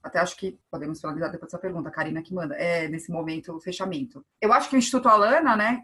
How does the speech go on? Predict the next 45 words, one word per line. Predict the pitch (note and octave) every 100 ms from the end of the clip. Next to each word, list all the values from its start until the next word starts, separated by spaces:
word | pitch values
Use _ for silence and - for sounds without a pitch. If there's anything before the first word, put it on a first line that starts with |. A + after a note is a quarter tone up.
| -
a, |
a, | F3 F3+ E3+ E3+ D#3+ E3+
a |
Rê | F3+ F#3
conhece, | G3+ F#3+ F3 A3 A#3+ F#3+
a | F#3
gente | F#3 F3
conhece, | G3 F#3+ A3+ - B3 G3+
é | G3
muito | G#3+ C4
legal | B3+ A3+ G#3
também | G3 F#3+
o |
trabalho | F#3+ F3+ F3+
deles, | A3 B3+ -
porque | B3 A#3+ G#3+ G3 F#3 F3+ - _
o | -
conar, | - G#3+ G#3+ C4 C#4+ F#3+ F3+
ele | F#3+ A#3+
não, | B3+ C4+ C4+ C4+ B3
assim, | G#3+ - G#3
eu |
acho | A3
que | A#3+
a | A#3+
internet, | A#3 A3+ C#4
a |
velocidade | G#3+ B3+ E4 E4+ - G3+ G#3 - D#3+
que | -
existe, | C#3 D#3 G3+ - - - _
o | -
conar | F#3 F3+ F#3+ F3+
nem | F3+ A#3
tem | G#3+
essa, | G#3 - F#3+ -
né, | E3+ G#3
esse | C4+ F3
braço | F#3+ G#3 -
todo | F#3+ G3+
pra | G3
ter | G3
essa | F#3+
velocidade | F3 G3 G3+ F#3 F#3
de | F#3+
acompanhamento. | F3+ G3+ F#3+ D3